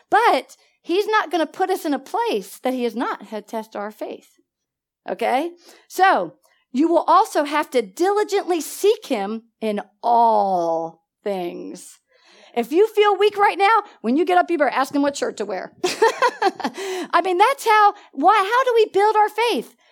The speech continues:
If you are really feeling an insecure, you start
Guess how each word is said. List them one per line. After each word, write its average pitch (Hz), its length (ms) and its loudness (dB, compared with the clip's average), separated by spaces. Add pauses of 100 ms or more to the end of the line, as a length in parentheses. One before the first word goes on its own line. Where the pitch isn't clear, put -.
(460)
If 311 140 0
you 349 180 4 (160)
are 381 100 0
really 381 420 0
feeling 339 380 0
an 302 80 -2
insecure, 349 380 -6
you 415 160 0
start 339 340 -2